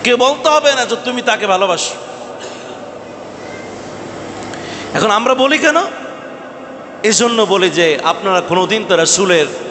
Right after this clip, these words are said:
কথা নিজে পড়েনও না, দেখানো না। আলোচনাগুলো এই জন্য হয় যাতে করে রাসূলের কথাগুলি শুনে রাসূলের প্রেমে প্রত্যেকটা মুসলমান পড়ে যায়। সুবহানাল্লাহ বিহামদি।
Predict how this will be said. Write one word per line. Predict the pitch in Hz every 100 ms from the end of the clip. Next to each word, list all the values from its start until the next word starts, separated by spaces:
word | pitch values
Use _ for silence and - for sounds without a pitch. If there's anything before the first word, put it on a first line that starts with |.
| - - -
কথা | 180 196
নিজে | 185 165 170 -
পড়েনও | 180 196 226 226
না, | 240 320 320 - - - - - - -
দেখানো | 175 147 139 113
না। | 98 - - - - - - - - - - - - - - - - - - - - - - - - - - -
আলোচনাগুলো | 151 208 214 254 269 269
এই | 269
জন্য | 262 294 339 330
হয় | 269 240
যাতে | 226 214 233
করে | 240 233 240 220 - - - - - 139
রাসূলের | 180 - 254 226
কথাগুলি | 185 185 233 226 202
শুনে | 180 185 180
রাসূলের | 160 160 190 175 156 -
প্রেমে | 156 160 185 170 143 - - - - -
প্রত্যেকটা | 165 - - 233 214
মুসলমান | 170 160 - 147 135 131 113
পড়ে | 123 117
যায়। | 110 104 95
সুবহানাল্লাহ | - 160 139 117 139 127 117 113
বিহামদি। | 120 113 143 - - -